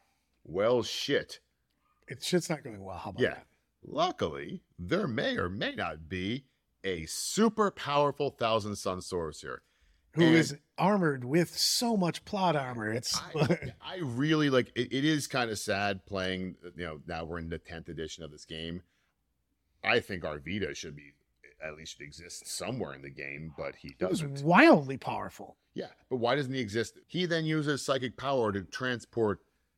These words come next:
Speaker 1: Khan, himself,
Speaker 2: That whole
Speaker 1: and
Speaker 2: party.
Speaker 1: all of the Legion
Speaker 2: Yeah.
Speaker 1: onto the bridge of the capital ship.
Speaker 2: And Khan is not super psyched about what's going down.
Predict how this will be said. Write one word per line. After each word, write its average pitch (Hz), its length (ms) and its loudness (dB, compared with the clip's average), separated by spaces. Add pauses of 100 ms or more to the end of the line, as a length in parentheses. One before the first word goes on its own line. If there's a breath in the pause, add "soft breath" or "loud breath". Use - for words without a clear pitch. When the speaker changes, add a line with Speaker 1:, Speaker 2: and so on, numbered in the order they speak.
(360)
Speaker 1:
Khan, 98 520 -4 (600)
himself, 127 640 0 (180)
Speaker 2:
That - 140 -18
whole 175 280 2
Speaker 1:
and 139 160 8
Speaker 2:
party. 294 160 6
Speaker 1:
all 156 260 12
of 160 60 8
the 160 100 8
Legion 147 460 0
Speaker 2:
Yeah. 185 140 -10 (840)
Speaker 1:
onto 160 460 2
the 135 100 2
bridge 107 720 2 (320)
of 123 180 6
the 139 120 2
capital 143 480 0
ship. - 320 -10 (340)
Speaker 2:
And 156 200 -2
Khan 180 340 0
is 143 160 -2
not 151 320 -6
super 156 460 0
psyched 135 420 -4
about 123 280 -4
what's 117 200 -10
going 113 300 -12
down. 117 420 -8